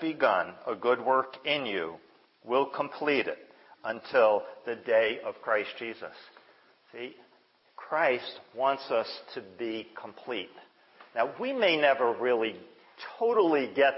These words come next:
there. You know, this is a lifetime experience. It never, ever ends. All right? We don't, in other words, we don't accomplish something and then say, "Okay, I made it.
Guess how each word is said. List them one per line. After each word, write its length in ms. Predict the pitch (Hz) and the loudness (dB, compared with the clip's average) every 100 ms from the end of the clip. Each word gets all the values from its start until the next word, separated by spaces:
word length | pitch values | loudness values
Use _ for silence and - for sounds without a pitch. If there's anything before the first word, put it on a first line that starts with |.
| - | 2
there. 460 | 92 78 80 98 - - - | 2 2 -2 -6 -14 -18 -8
You 80 | |
know, 120 | 120 117 | -4 0
this 200 | 190 160 | 0 0
is 100 | 120 | 0
a 60 | |
lifetime 1160 | 104 107 120 165 180 - - - - 151 147 147 | 0 4 4 2 -2 -12 -18 -10 -2 2 2 0
experience. 640 | 147 - - 131 117 90 82 - - | -4 -8 -2 2 2 2 -4 -14 -12
It 140 | 117 - | -12 -12
never, 600 | 104 113 113 113 123 139 - - - | -10 0 4 4 2 -2 -4 -14 -2
ever 440 | 110 110 110 113 - | 0 2 0 -4 -4
ends. 400 | 123 104 87 - - - - - - - | -4 -4 -4 -12 -20 -20 -20 -20 -20 -12
All 60 | 101 | -2
right? 220 | 113 120 - 117 | 0 0 -6 -10
We 140 | 135 | -2
don't, 240 | 156 147 127 - - | 2 2 0 -10 -8
in 100 | 123 | -2
other 160 | 143 | 2
words, 140 | 131 127 139 | 2 0 -2
we 100 | 160 | 0
don't 180 | 156 | 2
accomplish 600 | 139 - 135 139 - 147 127 | 2 2 2 2 0 -2 -2
something 500 | 151 120 - 113 107 110 - - - | 0 -2 -2 -4 -6 -12 -20 -20 -4
and 200 | 110 110 | -2 2
then 180 | 113 117 - | 2 2 2
say, 320 | 120 113 113 - - _ _ - - - - - - - | 2 4 2 -6 -20 _ _ -10 -10 -8 -16 -20 -20 -10
"Okay, 400 | 92 - 120 113 - - - | -8 -2 0 0 -2 -12 -14
I 120 | 85 | -8
made 320 | 95 147 165 | -2 2 4
it. 160 | 139 - | 4 2